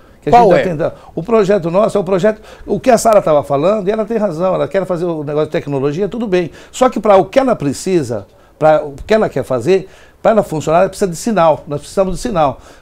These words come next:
Speaker 1: Se vocês que estão ouvindo aí da net, vocês, eu te, eu te garanto que o som de vez em quando some.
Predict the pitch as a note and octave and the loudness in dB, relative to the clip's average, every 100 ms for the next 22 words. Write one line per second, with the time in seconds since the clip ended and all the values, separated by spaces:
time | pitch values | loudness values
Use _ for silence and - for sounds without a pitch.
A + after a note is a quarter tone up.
0 | - - E3 F#3+ C4 - G#3+ F3+ E3+ D#3+ | -12 0 2 2 0 -2 0 2 4 4
1 | D#3 B2 D#3+ D3 C#3 F#3 F3+ C#3 C#3+ F3 | 2 2 0 2 2 2 2 2 4 2
2 | G#3+ E3 F3+ F#3 F#3+ F#3 E3+ E3+ A3 G3 | 2 0 -2 -2 -2 0 0 0 2 2
3 | G#3+ A3 A3+ F#3+ G3+ F#3+ G3 F#3 D#3 G#3 | 2 0 -2 2 2 4 4 2 0 -2
4 | G#3 A3 G#3 E3 B2+ | -2 0 2 4 2